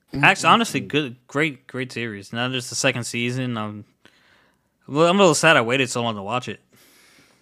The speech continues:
Speaker 1: I ain't sad at all. Never get sad.
Speaker 2: Yeah, it's, you like to see,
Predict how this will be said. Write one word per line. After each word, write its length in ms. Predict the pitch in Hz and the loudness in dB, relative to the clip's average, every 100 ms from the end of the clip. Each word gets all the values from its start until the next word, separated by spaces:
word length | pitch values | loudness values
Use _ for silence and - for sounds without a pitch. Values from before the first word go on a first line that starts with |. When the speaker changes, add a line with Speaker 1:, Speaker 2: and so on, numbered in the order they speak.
| _ _ _ _ _ _ _ _ _ _ - | _ _ _ _ _ _ _ _ _ _ -10
Speaker 1:
I 140 | 85 | -8
ain't 120 | 87 | -8
sad 280 | - 85 85 | -10 -12 -12
at 100 | 82 | -8
all. 400 | 90 90 80 - _ _ _ _ _ _ _ _ _ _ _ | -6 -6 -8 -14 _ _ _ _ _ _ _ _ _ _ _
Never 300 | - 95 85 | -10 -8 -8
get 160 | 78 82 | -10 -12
sad. 440 | - 85 85 - - _ - | -10 -10 -12 -16 -20 _ -12
Speaker 2:
Yeah, 140 | 240 147 | -8 -6
it's, 300 | 139 - - _ - - _ _ _ _ _ _ _ - | -8 -12 -14 _ -20 -20 _ _ _ _ _ _ _ -12
you 120 | 180 | -2
like 180 | 214 214 | -2 -2
to 80 | 170 | -6
see, 540 | - 143 131 120 110 | -8 -8 -10 -12 -18